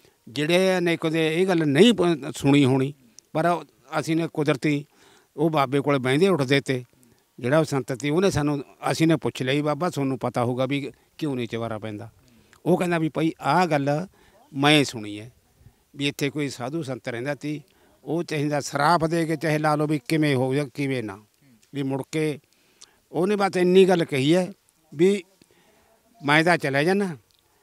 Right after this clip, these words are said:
ਵੀ ਚਵਾਰਾ ਪਾ ਕੇ ਲੱਤ ਨਸਾਲ ਕੇ ਤੁਸੀਂ ਵੀ ਨਹੀਂ ਇੱਥੇ ਸੌਂਗੇ।" ਇੰਨੀ ਗੱਲ ਕਹਿ ਕੇ ਨਾ ਫਿਰ ਸਾਧੂ ਸੰਤ ਦਿਖਿਆ, ਕੁਛ ਨਹੀਂ ਦਿਖਿਆ ਹੈਗਾ।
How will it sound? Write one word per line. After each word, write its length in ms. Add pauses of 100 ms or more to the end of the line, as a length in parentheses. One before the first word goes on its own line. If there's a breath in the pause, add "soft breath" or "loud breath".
(180)
ਵੀ 80
ਚਵਾਰਾ 420
ਪਾ 200
ਕੇ 120
ਲੱਤ 240
ਨਸਾਲ 320
ਕੇ 100
ਤੁਸੀਂ 300
ਵੀ 80
ਨਹੀਂ 100
ਇੱਥੇ 200
ਸੌਂਗੇ।" 440 (760)
ਇੰਨੀ 280
ਗੱਲ 180
ਕਹਿ 160
ਕੇ 120
ਨਾ 200
ਫਿਰ 140
ਸਾਧੂ 480 (320 soft breath)
ਸੰਤ 280
ਦਿਖਿਆ, 400 (560)
ਕੁਛ 180
ਨਹੀਂ 160
ਦਿਖਿਆ 240
ਹੈਗਾ। 280